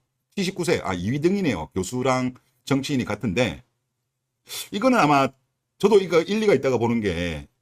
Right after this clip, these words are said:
다른 직업에 비해서 진출이 늦죠. 정치인 같은 경우는 뭐 정말 빨라봐야 뭐 삼사십 대고 뭐 삼십 대도 드물죠. 뭐 보통 제일 많이 진출하는 나이대가 오십 전후에 많이 진출하다 보니까 일단 스타트부터가 일단 높은 것도 있고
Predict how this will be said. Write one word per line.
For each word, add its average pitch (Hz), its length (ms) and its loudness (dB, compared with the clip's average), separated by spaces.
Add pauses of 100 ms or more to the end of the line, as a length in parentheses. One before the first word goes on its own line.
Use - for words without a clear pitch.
(220)
다른 208 220 2
직업에 220 520 4
비해서 101 440 -2
진출이 165 420 -2
늦죠. 131 360 -2 (140)
정치인 117 300 -2
같은 98 220 -2
경우는 87 300 -4
뭐 80 220 -8 (320)
정말 117 340 -10
빨라봐야 170 580 4
뭐 107 260 2
삼사십 143 400 -6
대고 85 540 -2 (560)
뭐 80 120 -6
삼십 226 260 -2
대도 143 160 2
드물죠. 147 480 -2 (200)
뭐 82 120 -8
보통 113 480 -4
제일 165 260 -2
많이 202 220 -2
진출하는 127 520 -4
나이대가 117 640 -2
오십 98 380 -6
전후에 113 440 0
많이 90 220 -8
진출하다 139 460 -4
보니까 110 540 -2 (640)
일단 170 240 -2
스타트부터가 190 920 0
일단 107 240 -4
높은 127 260 0
것도 117 240 -4
있고 107 400 -4